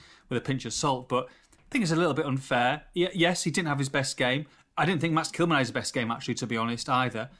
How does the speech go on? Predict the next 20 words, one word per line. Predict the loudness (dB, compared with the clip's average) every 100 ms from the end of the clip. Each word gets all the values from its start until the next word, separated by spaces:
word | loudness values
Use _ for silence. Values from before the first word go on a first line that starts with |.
| _ _ 0
Uh, | 2 2 0
but | -2
for | -4
some | -2 0
reason, | 2 0 0
they've | -2
gone | 0 -2
for | -2
Collins. | -6 -4 -2 -2 -6 -12 -20 _ _
Look, | -2 0 0 -4 -16 -20 -20 _ _ _ _ _ -4
again, | -2 4 4 4 0 -6 -16
Bruno, | -2 2 4 4 2 2
and | 2
we | 2
were | 2 0
privy | 0 0 0
to | -2
this | -4 -4
in | -4 -6
pre-season, | -4 -4 -2 -2 -2 -2 -8